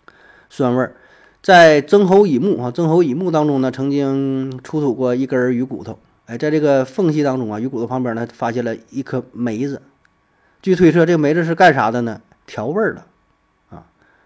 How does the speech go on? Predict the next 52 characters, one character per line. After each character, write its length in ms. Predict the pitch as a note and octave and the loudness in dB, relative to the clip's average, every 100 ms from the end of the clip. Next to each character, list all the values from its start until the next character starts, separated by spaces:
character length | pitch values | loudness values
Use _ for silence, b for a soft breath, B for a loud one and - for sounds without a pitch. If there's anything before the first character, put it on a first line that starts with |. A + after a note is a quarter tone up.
| b b b | b b b
那 80 | D#3 | -4
现 120 | G#3 | 0
在 140 | B3 | 2
咱 220 | F3 C#3 | 2 0
一 80 | C#3+ | -2
看 200 | B2+ E3+ | -2 -2
这 80 | D3 | -2
个 80 | C#3 | -4
事 140 | - | -6
儿， 140 | C#3 C3+ | -8 -8
就 80 | |
这 180 | D3+ D#3+ | -10 -8
逻 220 | C#3+ C3 | -4 -2
辑 120 | G3 F#3+ | -2 -2
上 220 | E3 B2 | -2 -4
也 60 | |
容 180 | F#2+ A#2 | -6 -6
易 80 | G3 | -6
说 160 | C#3+ A2+ | -6 -8
得 80 | |
通。 180 | A2+ G2 - _ _ _ _ _ - | -8 -12 -18 _ _ _ _ _ -8
你 120 | C#3+ | -8
做 240 | C#3 G#3 | -2 0
这 100 | F3+ | 2
个 120 | E3+ C#3+ | 0 -2
鱼 200 | B2+ F3 | -2 -2
的 140 | F#3+ | -2
时 140 | C3 | -2
候， 180 | A#2+ B2+ - | -6 -6 -6
哎， 100 | C#3+ | -8
都 300 | E3 F3 E3+ B B B B B B _ | -4 -4 -4 B B B B B B _
放 320 | - G#3+ E3+ | 0 2 2
点 120 | D3+ | 0
儿 80 | F#2 | -2
这 140 | B2 B2+ | -4 -4
个 260 | B2 A2+ - | -4 -6 -2
料 260 | F#3+ E3+ | 2 4
酒， 280 | C3 G2 G#2 _ _ | 4 -2 -10 _ _
是 40 | B2 | -16
吧？ 160 | G#2+ | -12
然 100 | A2+ | -8
后 120 | C3+ C#3 | -6 -6
姜， 360 | - E3+ D3+ - _ _ - | 0 2 2 -4 _ _ -14
然 120 | A2+ | -12
后 60 | A#2+ | -6
放 140 | D#3+ | -4
点 80 | B2 | -4
儿 20 | |
醋， 320 | - A#3 - - _ _ | -4 -6 -6 -12 _ _
干 140 | - C#3 | -2 -2
啥 160 | G#2+ | -2
呢？ 100 | A#2 | -8